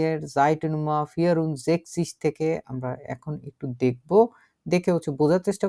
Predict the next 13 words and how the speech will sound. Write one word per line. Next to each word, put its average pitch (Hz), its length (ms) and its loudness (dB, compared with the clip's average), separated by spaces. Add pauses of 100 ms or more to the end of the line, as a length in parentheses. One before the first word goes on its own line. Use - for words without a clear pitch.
করব। 202 160 0 (260)
এবং 156 120 -2 (240)
এইখানে 226 260 2 (100)
যে 180 140 0
কাজটা 139 300 -4
করতে - 240 -12
হবে, 131 200 -2
এটা - 140 -6
হচ্ছে 151 160 -4 (100)
বাম 151 140 8 (100)
পাশে 190 200 -2 (100)
আমাদের 147 220 -2 (140)
অনেকগুলো 208 640 0